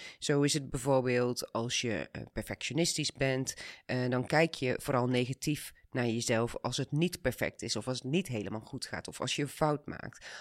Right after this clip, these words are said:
Als je bijvoorbeeld een, iemand bent die, eh, ja, echt veel please, dus echt een pleaser, kijk je vaak negatief naar jezelf op het moment dat je niet iets voor een ander hebt kunnen doen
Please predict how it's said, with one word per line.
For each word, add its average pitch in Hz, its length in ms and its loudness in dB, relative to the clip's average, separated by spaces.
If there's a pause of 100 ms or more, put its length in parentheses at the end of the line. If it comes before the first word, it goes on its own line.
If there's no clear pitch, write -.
Als 151 300 2
je 139 100 0
bijvoorbeeld 120 760 -2
een, 120 260 -4
iemand 127 300 0
bent 107 380 -4
die, 110 440 -4
eh, 110 260 -4 (420)
ja, 107 260 -4 (200)
echt - 280 -2
veel 110 280 -4 (100)
please, 214 480 4
dus 131 200 0
echt - 240 0
een 123 200 -4
pleaser, 180 800 0
kijk 160 220 4
je 156 80 -4
vaak 135 320 2
negatief 127 460 0
naar 120 160 -2
jezelf 135 500 2
op 135 120 0
het 131 100 -8
moment 123 480 -2
dat 123 160 -6
je 123 140 0
niet 139 220 2
iets - 200 -2
voor 131 180 0
een - 100 -2
ander 120 300 0
hebt 120 200 -4
kunnen 135 280 0
doen 123 280 0